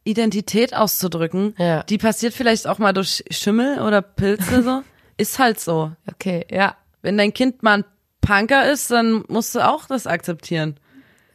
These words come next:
Speaker 2: Äh,
Speaker 1: Den Style.
Speaker 2: ja.
Speaker 1: <laughs>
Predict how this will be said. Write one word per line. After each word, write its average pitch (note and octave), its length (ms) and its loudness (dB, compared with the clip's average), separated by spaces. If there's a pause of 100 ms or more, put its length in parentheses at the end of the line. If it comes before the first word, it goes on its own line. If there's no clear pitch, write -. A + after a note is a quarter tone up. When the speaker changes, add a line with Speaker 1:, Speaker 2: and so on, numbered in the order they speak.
(140)
Speaker 2:
Äh, G#2+ 240 0
Speaker 1:
Den G3 160 0
Style. E3 540 2 (100)
Speaker 2:
ja. F#3+ 160 0 (340)
Speaker 1:
<laughs> - 1900 -2